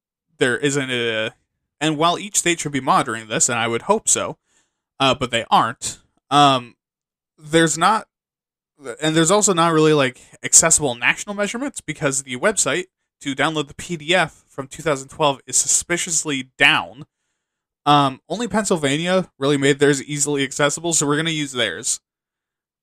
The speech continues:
Um, but their measurement period starts in two thousand eight. This is, like, a, a study that was done in Pennsylvania. Uh, and their measurement period starts in twenty eighteen, which,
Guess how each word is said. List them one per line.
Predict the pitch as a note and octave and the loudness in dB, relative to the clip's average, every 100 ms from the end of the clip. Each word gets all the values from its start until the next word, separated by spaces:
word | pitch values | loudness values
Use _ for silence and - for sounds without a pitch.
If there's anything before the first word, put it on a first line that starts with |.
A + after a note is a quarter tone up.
| _ | _
Um, | C3+ D3 C3+ A2+ G#2+ F#2 A#2+ D3 _ _ _ _ _ _ | 2 4 4 2 0 -4 -10 -20 _ _ _ _ _ _
but | D3+ D#3+ | 0 2
their | E3+ | 2
measurement | F3+ G#3+ G3 D#3 | 2 0 0 -4
period | - D3+ C#3 C#3 | 0 0 2 2
starts | - D3+ C#3 | 2 2 -2
in | C3+ | -6
two | - D#3 | -6 -2
thousand | C#3 B2+ A#2+ | -2 -4 -12
eight. | A2+ F#2+ - | -14 -14 -4
This | C#3+ | 0
is, | D#3+ C#3 | 0 0
like, | C3+ B2+ | 0 2
a, | A#2 F2+ | 2 2
a | A#2 | 4
study | - - C3+ B2 A2 | 4 6 4 4 -4
that | A#2 | -4
was | A2 C3+ | -4 -4
done | C3 A2+ G#2+ A#2 _ | -2 0 -2 _ _
in | - B2 | -16 -12
Pennsylvania. | B2+ A#2+ A2 G#2+ G2 E2 - _ _ _ _ _ _ _ _ _ _ _ _ _ _ | -12 -14 -12 -14 -14 -20 -20 _ _ _ _ _ _ _ _ _ _ _ _ _ _
Uh, | C3+ A#2+ _ _ _ _ - | -2 -2 _ _ _ _ -4
and | D#3 | 0
their | D#3+ | 2
measurement | F3 G3 F#3+ D#3 | 2 0 -4 0
period | D#3+ D3 C3+ | 0 2 4
starts | D3 C#3 | 2 2
in | |
twenty | C#3 - B2+ A#2+ | -6 -6 -4 -2
eighteen, | G2 - G#2 G2+ | -4 -10 -16 _
which, | B2 A2 - - | -18 -10 -8 -8